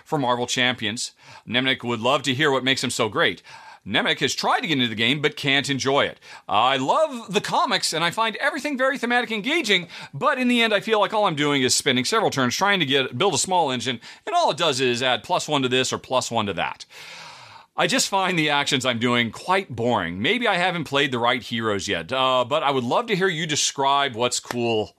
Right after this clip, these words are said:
about the big blocks expansions." Honestly, if the fi-, if the base game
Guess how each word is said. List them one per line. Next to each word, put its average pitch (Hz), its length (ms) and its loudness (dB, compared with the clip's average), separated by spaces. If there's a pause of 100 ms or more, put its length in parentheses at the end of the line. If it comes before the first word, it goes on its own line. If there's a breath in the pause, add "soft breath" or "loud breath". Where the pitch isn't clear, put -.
about 110 220 2
the 104 40 -8
big 107 140 2
blocks 101 320 2
expansions." - 400 -6 (420 loud breath)
Honestly, 180 720 2 (840 soft breath)
if 190 300 0
the 170 160 2
fi-, - 300 0
if 190 160 0
the 196 80 2
base 269 640 2 (120)
game 160 540 2